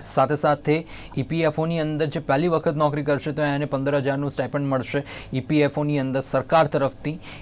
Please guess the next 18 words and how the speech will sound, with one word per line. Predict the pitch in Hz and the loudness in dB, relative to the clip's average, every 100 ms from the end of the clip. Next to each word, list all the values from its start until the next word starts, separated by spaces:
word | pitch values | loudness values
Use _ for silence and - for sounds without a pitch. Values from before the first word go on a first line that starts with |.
| - | -2
એ | 135 | 0
પણ | 143 151 | 2 0
ત્રણ | 147 151 | 2 2
માસિક, | 147 131 147 156 - 139 | 4 2 2 -6 0 4
અ, | 135 123 - 123 | 6 4 0 0
ગાળાની | 127 127 139 147 143 | 4 6 6 6 0
અંદર | 131 131 | 0 -4
ત્ર-, | - 127 | -4 0
અ, | 123 | 0
પાંચ | 120 131 131 | 2 2 2
પાંચ | 139 123 | 0 2
હજાર | 131 | 2
રૂપિયા | 131 - 131 | 2 0 -4
એવી | 123 131 | -2 -2
રીતેની | 143 143 139 139 | -2 0 0 0
એક | 127 | -2
જોગવાઈ | 120 123 127 120 | 0 2 4 2
છે. | - | -2